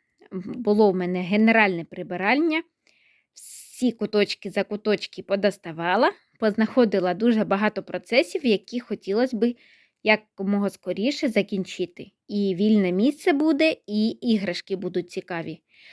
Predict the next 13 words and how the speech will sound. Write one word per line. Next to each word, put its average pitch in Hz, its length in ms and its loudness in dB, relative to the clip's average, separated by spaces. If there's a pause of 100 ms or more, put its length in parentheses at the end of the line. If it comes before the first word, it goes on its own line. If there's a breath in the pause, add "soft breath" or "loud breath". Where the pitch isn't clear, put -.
(120)
В - 80 -20
кадрі 208 380 2
ви 185 200 -2
бачите 185 580 -2
сім, 190 480 -2 (460)
вісім 208 520 0
недов'язів, 190 800 0 (580)
майже 202 520 2 (120)
<laughs> 240 140 -20
сім. 190 380 -6 (840 loud breath)
А - 160 -4
давайте 220 420 2
по 233 440 2